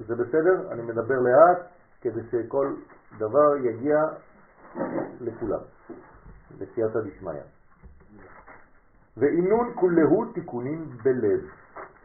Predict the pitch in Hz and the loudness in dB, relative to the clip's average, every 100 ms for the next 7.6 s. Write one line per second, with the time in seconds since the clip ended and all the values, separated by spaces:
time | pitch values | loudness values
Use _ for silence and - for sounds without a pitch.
0 | - - - - 170 185 175 175 160 - | -20 -20 -12 -6 2 2 4 4 4 4
1 | 131 127 175 170 170 - 127 147 139 127 | -2 -2 -2 -2 -4 -10 -6 -2 -2 -4
2 | 113 101 92 107 - _ 113 170 208 139 | -8 -8 -6 -8 -12 _ -4 -4 -4 -10
3 | 131 - 107 95 117 131 - 113 - - | -12 -4 -4 -4 -6 -4 -2 -2 -2 -2
4 | - 107 104 113 151 120 117 107 - 123 | -4 -4 -10 -8 -6 -8 -10 -12 -8 -8
5 | - 104 107 92 - _ _ _ _ _ | -8 -2 -2 -2 -14 _ _ _ _ _
6 | _ _ _ _ 110 101 107 120 175 147 | _ _ _ _ -6 -4 -4 -4 -4 -4
7 | 131 123 104 87 82 120 | -4 -4 -4 -10 -8 -10